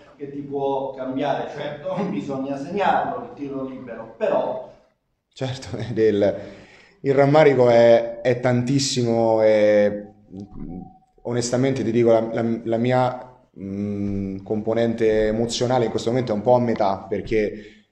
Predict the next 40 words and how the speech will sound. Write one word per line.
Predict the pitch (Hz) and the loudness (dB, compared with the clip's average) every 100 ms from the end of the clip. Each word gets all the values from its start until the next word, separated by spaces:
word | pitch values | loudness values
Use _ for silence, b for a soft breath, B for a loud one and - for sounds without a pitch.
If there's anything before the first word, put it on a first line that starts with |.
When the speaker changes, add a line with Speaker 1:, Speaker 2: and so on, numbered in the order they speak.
| - | -8
Speaker 2:
mi | 120 | -2
rendo | 123 127 | 2 4
conto | 127 143 127 | 6 4 4
che | 117 | 0
c'è | 120 | 0
frustrazione | 113 120 - 117 - 135 113 | -2 -2 0 -2 2 0 2
perché | 110 113 | 0 -2
ce | - | -2
l'avevamo | 110 110 113 110 104 | 0 0 2 2 2
questa | 104 104 110 | 0 0 -2
partita, | 104 101 104 101 95 - - _ | -2 -2 -2 0 0 -2 -16 _
poi | - 123 | -2 2
mi | 113 | 2
rendo | 110 107 | 2 4
conto | 117 113 104 | 4 2 2
però | 110 113 | 4 4
che | 104 98 - - | 2 0 -2 -10
l'abbiamo | 107 104 110 110 | -4 0 0 0
giocata | 104 107 107 | 2 4 2
in | 107 | 2
delle | 107 | 0
situazioni, | 104 101 104 - 110 107 104 104 - | 0 -2 -2 -2 -2 -2 -6 -12 -8
in | 101 | -6
un, | 101 104 | -6 -6
in | |
una | 107 | -4
condizione | 104 101 101 107 | -2 -2 -2 -4
francamente | 95 95 98 104 98 | -4 -6 -4 -4 -4
difficile. | 98 - 92 90 87 | -6 -6 -6 -6 -4
Per | 101 | -4
quanto | 123 120 120 | -2 -2 0
riguarda | 123 131 123 | 2 2 2
l'episodio, | 127 120 147 135 120 110 | 0 2 2 4 4 2
tra | - 107 | 0 -2
l'altro | 117 117 | -2 -2
ce | 101 | -2
l'ho | 98 | -2
bene | 98 110 | -2 -2
in | 117 | -2
mente, | 123 110 107 120 120 | -2 -4 -2 -2 -4